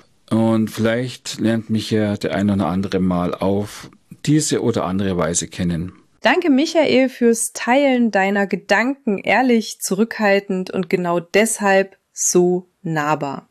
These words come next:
Speaker 2: Damit endet der zweite Teil dieses persönlichen Gesprächs. Ab der nächsten Folge übernimmt Michael wieder die Rolle, in der wir ihn kennen, als Gastgeber im Gespräch mit spannenden Menschen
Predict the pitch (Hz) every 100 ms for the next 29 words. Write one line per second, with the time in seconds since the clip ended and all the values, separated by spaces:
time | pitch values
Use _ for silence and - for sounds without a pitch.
0 | _ 196 208 - 226 240 196 185 - -
1 | 202 240 214 - 190 190 190 185 175 175
2 | - 185 160 175 185 - 165 - - 202
3 | 214 - - - - 160 165 180 - 175
4 | - 165 165 165 - - - - 165 170
5 | 175 185 190 202 208 - 180 175 175 170
6 | 170 170 190 180 175 170 170 165 165 -
7 | 180 190 185 - - - - - 160 160
8 | - - 175 180 - 185 175 175 - 165
9 | 160 - - 165 165 - 160 - - 160
10 | 175 180 160 156 156 160 - 156 156